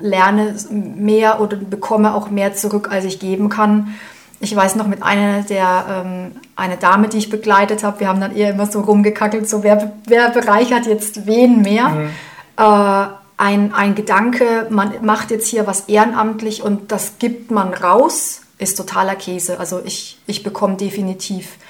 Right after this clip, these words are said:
Speaker 1: mindestens genauso viel zurück, wenn's darum ginge. Und es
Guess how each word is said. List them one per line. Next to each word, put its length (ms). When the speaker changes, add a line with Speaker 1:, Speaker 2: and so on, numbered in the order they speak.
Speaker 1:
mindestens 600
genauso 400
viel 200
zurück, 340
wenn's 220
darum 360
ginge. 440
Und 180
es 280